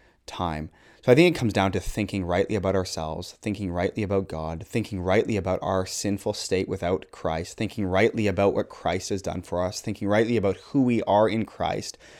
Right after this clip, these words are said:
all of which brings humility. It's all about looking rightly at our salvation. And so I think, you know, practically, how do we cultivate and protect that level of humi-, humility so as to not go down the same route that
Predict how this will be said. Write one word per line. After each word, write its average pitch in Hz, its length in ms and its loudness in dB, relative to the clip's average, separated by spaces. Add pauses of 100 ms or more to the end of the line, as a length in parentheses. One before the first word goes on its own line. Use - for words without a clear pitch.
(220)
all 139 280 10
of 92 160 4
which - 520 -4
brings 98 300 0
humility. 87 540 -4
It's 85 120 -8
all 123 100 6
about 117 200 4
looking 101 480 -2 (540)
rightly 107 500 6
at 90 80 4
our 90 140 4
salvation. 87 680 -2
And 87 160 -8
so 101 160 6
I 107 60 8
think, 131 300 4 (440)
you 117 60 2
know, 101 60 4
practically, 120 720 4
how 127 200 0
do 131 80 6
we 117 280 2 (260)
cultivate 131 840 4
and 95 100 -8
protect - 440 -2
that 98 160 0
level 101 200 0
of 90 100 -2
humi-, 110 440 -2
humility 104 560 0
so 117 240 6
as 107 120 8
to 101 100 -6
not 101 300 2
go 101 260 4
down 95 560 0
the - 80 -8
same 98 340 -2
route 92 380 0
that 85 180 -4